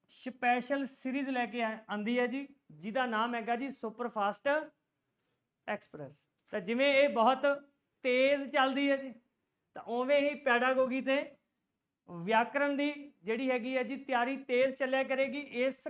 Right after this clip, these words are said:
ਕਲਾਸ ਦੇ ਵਿੱਚ ਦਸ ਐਮ ਸੀ ਕਿਊ ਹੋਇਆ ਕਰਨਗੇ, ਜਿਹਦੇ ਵਿੱਚੋਂ ਪੰਜ ਪੈਡਾਗੋਗੀ ਦੇ ਤੇ ਪੰਜ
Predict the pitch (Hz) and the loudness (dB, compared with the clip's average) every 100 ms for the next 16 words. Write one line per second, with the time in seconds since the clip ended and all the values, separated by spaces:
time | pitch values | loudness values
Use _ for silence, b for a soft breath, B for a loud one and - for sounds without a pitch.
0 | - 233 226 247 240 262 269 269 185 202 | -4 0 2 2 0 -2 -4 -6 0 2
1 | 240 - 262 233 240 - 220 269 254 254 | 2 0 -8 -6 -6 -6 -4 0 4 4
2 | 254 262 262 269 277 - - _ _ - | 2 0 0 -4 -6 -12 -20 _ _ -20
3 | _ _ _ _ 165 240 277 269 277 269 | _ _ _ _ -4 0 0 0 -2 -2
4 | 247 240 254 233 247 240 247 254 233 262 | 2 2 2 0 0 2 2 0 0 0
5 | 269 277 277 240 220 240 | 0 0 -2 0 0 4